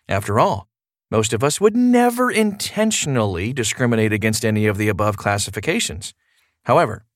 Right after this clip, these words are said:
intentional or not, discrimination is discrimination. Even a well-meaning comment or decision made by the landlord or anyone acting on your behalf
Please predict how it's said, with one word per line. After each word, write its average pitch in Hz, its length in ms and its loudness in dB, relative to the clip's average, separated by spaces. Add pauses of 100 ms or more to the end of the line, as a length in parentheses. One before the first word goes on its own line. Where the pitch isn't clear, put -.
(460)
intentional 120 600 0
or 127 80 0
not, 131 340 -6 (880)
discrimination 151 640 0
is 123 100 0
discrimination. 113 760 -2 (580)
Even 202 220 2
a 208 80 4
well-meaning 165 640 4
comment 131 640 0
or 107 120 -2
decision 135 500 -2
made 127 200 0
by 110 140 2
the 110 100 0
landlord 113 680 -2
or 101 220 -2
anyone 101 460 0
acting 104 320 -2
on 95 120 -2
your 92 100 -2
behalf 135 420 0